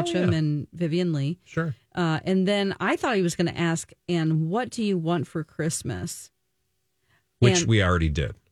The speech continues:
Speaker 1: But I didn't remember that. So he goes, and <laughs> he goes, "What is your New Year's resolution?" I go, "My New Year's resolution." And I just said,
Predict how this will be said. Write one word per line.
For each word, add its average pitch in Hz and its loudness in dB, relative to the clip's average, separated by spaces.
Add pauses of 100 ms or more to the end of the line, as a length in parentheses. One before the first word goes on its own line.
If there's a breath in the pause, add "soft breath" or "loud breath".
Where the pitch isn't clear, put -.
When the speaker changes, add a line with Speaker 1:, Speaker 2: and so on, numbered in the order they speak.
Speaker 1:
But 185 -2
I 185 0
didn't 175 -4
remember 156 -2
that. 101 -10
So - 0
he 226 2
goes, 202 6
and 226 6
<laughs> - -
he 381 4
goes, 480 4
"What 349 4
is 494 2
your 370 4
New 294 2
Year's 320 2
resolution?" 247 0
I 190 2
go, 180 2 (300 soft breath)
"My 233 4
New 302 4
Year's 185 2
resolution." 170 2
And 190 0
I 185 2
just 185 -2
said, 175 0